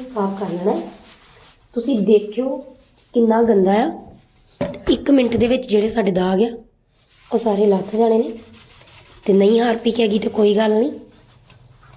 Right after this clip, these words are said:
ਤੁਸੀਂ ਇਸ ਟ੍ਰਿਕ ਦੇ ਨਾਲ ਆਪਣਾ ਜਿਹੜਾ ਵਾਸ਼ ਬੇਸਿਨ ਹੈ ਉਹ ਚੰਗੀ ਤਰ੍ਹਾਂ ਸਾਫ਼ ਕਰ ਲੈਣਾ ਹੈ, ਠੀਕ ਹੈ ਜੀ। ਤੇ ਇਵੇਂ ਦੀਆਂ ਭੈਣੋ ਛੋਟੀਆਂ ਛੋਟੀਆਂ ਟ੍ਰਿਕ ਜਾਣਨ ਵਾਸਤੇ ਮੇਰੇ ਚੈਨਲ ਨੂੰ ਜ਼ਰੂਰ ਸਬਸਕ੍ਰਾਈਬ ਕਰ ਲਓ,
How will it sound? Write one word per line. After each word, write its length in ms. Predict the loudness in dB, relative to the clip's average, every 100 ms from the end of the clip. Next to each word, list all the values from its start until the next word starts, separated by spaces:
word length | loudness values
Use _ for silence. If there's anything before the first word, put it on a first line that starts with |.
| -20 -4
ਤੁਸੀਂ 320 | -4 -2 -2 -4 -8 -20 -20 -20 -20 -20 _ -4
ਇਸ 260 | 0 0 -2
ਟ੍ਰਿਕ 300 | -4 -2 0
ਦੇ 100 | 2
ਨਾਲ 200 | 2 0
ਆਪਣਾ 260 | 0 0
ਜਿਹੜਾ 160 | 2 2
ਵਾਸ਼ 240 | 0 -2 -2
ਬੇਸਿਨ 240 | 0 0
ਹੈ 80 | -2 -10 -20 -20 _ -6
ਉਹ 60 |
ਚੰਗੀ 260 | 0 2 2
ਤਰ੍ਹਾਂ 240 | -2 -4 -6 -16 _ _ _ _ _ _ _
ਸਾਫ਼ 260 | -12 -10 -4
ਕਰ 160 | -2
ਲੈਣਾ 200 | 0 0
ਹੈ, 180 | 0 -2 -6 -20 -20 -8 -6 -6 -12 -20 -20 -20 -18 -18 -20 _ -20 _ _ _ _ _ _ _ _ _ _ _ -20 _ -18
ਠੀਕ 200 | -4 0
ਹੈ 60 |
ਜੀ। 160 | 2 0 -2 -20 -20 -18 -18 -20 -20 -20 -20 -16 0
ਤੇ 100 | 2
ਇਵੇਂ 160 | 2 2
ਦੀਆਂ 140 | 0
ਭੈਣੋ 200 | 2 0
ਛੋਟੀਆਂ 340 | 0 -2 0
ਛੋਟੀਆਂ 320 | 0 -2 0 -2
ਟ੍ਰਿਕ 360 | -2 -4 2 2 4
ਜਾਣਨ 280 | 2 0 2
ਵਾਸਤੇ 320 | 0 -2 0
ਮੇਰੇ 160 | 0 2
ਚੈਨਲ 340 | 2 2 4
ਨੂੰ 100 | 4
ਜ਼ਰੂਰ 180 | 4 2
ਸਬਸਕ੍ਰਾਈਬ 540 | 0 -4 -4 -2 0 0
ਕਰ 180 | 0
ਲਓ, 100 | 0